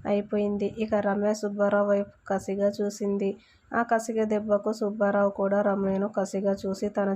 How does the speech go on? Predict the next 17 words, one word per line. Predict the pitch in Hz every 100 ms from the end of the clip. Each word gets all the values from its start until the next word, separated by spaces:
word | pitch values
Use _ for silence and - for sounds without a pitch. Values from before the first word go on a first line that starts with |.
| 196
చెవిలో, | 185 190 208 226 - - -
"ఇంతకంటే | 202 202 202 208 214 208
ఎక్కువ | 202 202 202
కసిగానే | 202 196 202 196 202 220 240 - - - 214
నీ | 220 220
చిట్టి | 214 208
బంగారాన్ని | 208 202 202 202 202 202 240 247 - -
చూసుకుంటా | 214 - - 208 208 202 - _ - _ 220
నలిపేస్తాను" | 214 208 214 208 - 202 202 202 -
అని | 208 208
అన్నాడు. | 202 196 196 196 196 214 - - - 220
తన | 233 233
మొరటి | 226 208 208 220
చేత్తో | - 214 214 214
సుబ్బారావు | 214 208 214 208 208 208
అన్న | 202 196 196
మాటకి | 196 190 196 190 226